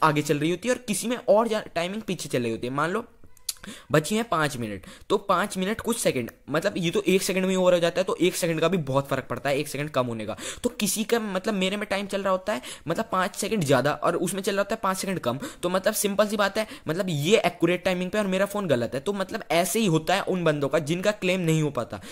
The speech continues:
जो बिल्कुल टाइम पे भी जाते हैं फिर भी क्लेम नहीं होता। तो भाइयों यही चक्कर होता है, मतलब आप टाइमिंग देख लिया करो, इसमें टाइमिंग कुछ एक दो सेकंड ज़्यादा कम हो जाती है, इसलिए बोल रहा हूँ दो फ़ोन को आपस में भिड़ाओ,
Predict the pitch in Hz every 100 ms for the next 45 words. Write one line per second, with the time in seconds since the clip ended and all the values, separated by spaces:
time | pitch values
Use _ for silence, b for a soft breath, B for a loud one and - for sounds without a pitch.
0 | B - 190 202 233 214 185 185 196 185
1 | 180 165 190 190 180 185 175 156 135 120
2 | 139 139 165 190 156 143 170 170 - 156
3 | 139 165 B B - 175 220 - 185 190
4 | 214 175 165 165 175 208 208 226 214 180
5 | 185 214 226 - 160 170 208 202 185 214
6 | 147 147 185 196 190 151 143 117 - 131
7 | - 208 185 165 202 156 190 190 185 180
8 | 165 170 156 127 127